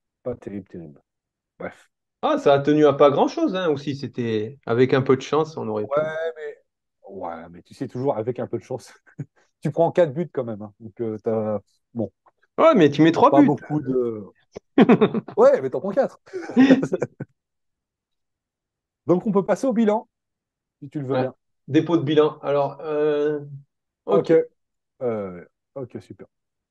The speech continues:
Speaker 2: Jingle.
Speaker 1: Donc, euh, le bilan, bah, écoute, jingle.
Speaker 2: Mm.
Speaker 1: Bordeaux est champion de France, sixième titre de son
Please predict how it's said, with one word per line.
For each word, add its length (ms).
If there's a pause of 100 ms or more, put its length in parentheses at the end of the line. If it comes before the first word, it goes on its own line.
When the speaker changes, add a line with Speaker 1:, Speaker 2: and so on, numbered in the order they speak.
(3000)
Speaker 2:
Jingle. 260
Speaker 1:
Donc, 80
euh, 220
le 100
bilan, 320
bah, 140
écoute, 380 (360)
jingle. 320
Speaker 2:
Mm. 40 (380)
Speaker 1:
Bordeaux 540
est 500 (300)
champion 300
de 60
France, 440
sixième 320
titre 300
de 80
son 180